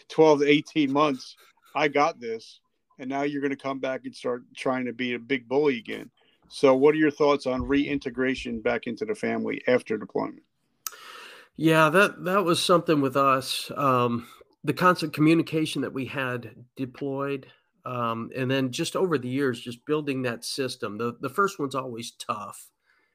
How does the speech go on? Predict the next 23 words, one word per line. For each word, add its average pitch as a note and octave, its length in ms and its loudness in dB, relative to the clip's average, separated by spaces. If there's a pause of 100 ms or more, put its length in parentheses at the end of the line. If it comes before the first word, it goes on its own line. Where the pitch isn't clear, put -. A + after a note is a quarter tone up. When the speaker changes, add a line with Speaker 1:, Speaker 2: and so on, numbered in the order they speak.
(120)
Speaker 2:
because C3+ 260 -4
when C3 140 0
you B2 60 -6
come B2+ 240 -4
back, A#2 440 -6
when, B2+ 300 -4
when C3+ 160 -4
I D#3 100 -6
came B2+ 300 -4
back, A#2 340 -6
I A#2 60 -10
think F#3 220 -4
what C3+ 120 -4
helped C3+ 320 -4
us C3 260 -2
the A2+ 100 -6
most A#2 420 -4
when, A#2 240 -6
when A2 160 -4
I G#2+ 60 -10
came C3 300 -4
back B2+ 240 -6
was C3 220 -2